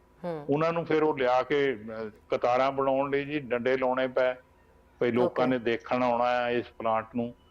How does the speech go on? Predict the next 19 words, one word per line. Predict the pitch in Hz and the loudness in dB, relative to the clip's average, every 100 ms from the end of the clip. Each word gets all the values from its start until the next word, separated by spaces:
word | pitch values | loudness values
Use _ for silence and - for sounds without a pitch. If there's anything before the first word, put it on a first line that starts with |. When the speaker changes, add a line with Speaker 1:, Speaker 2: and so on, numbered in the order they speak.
| _ - | _ -2
Speaker 2:
ਔਰ | 127 | -2
Speaker 1:
ਹਾਂ, | 175 | 0
ਹਾਂ। | |
Speaker 2:
ਸੁੰਘਣ | 165 156 170 160 | 0 2 2 2
ਆਉਣਾ। | 123 92 | 0 -2
Speaker 1:
ਅੱਛਾ | 90 - _ _ _ _ - | -10 -18 _ _ _ _ 0
Speaker 2:
ਦੇਖੋ | 120 - | 0 2
Speaker 1:
ਜੀ। | 160 | 2
Speaker 2:
ਤੁਸੀਂ | 156 147 151 | 2 0 0
ਦੁਨੀਆ | 135 120 147 139 | 0 0 -2 0
ਦੇ | 139 143 131 - - - - - | 2 0 0 -6 -20 -20 -12 -2
ਰੰਗ | 120 127 135 | 0 2 0
ਢੰਗ, | 143 143 131 | 0 0 2
ਵੀ | 147 156 160 160 | 2 2 2 4
ਉਹ | 156 | 4
Speaker 1:
ਹੂੰ। | 156 | 2
Speaker 2:
ਜਿਹੜੇ | 160 147 156 156 | 0 0 2 0
ਉਹਦੇ | 151 151 | 0 -4
ਚੋਂ, | 139 147 139 127 | -2 0 2 0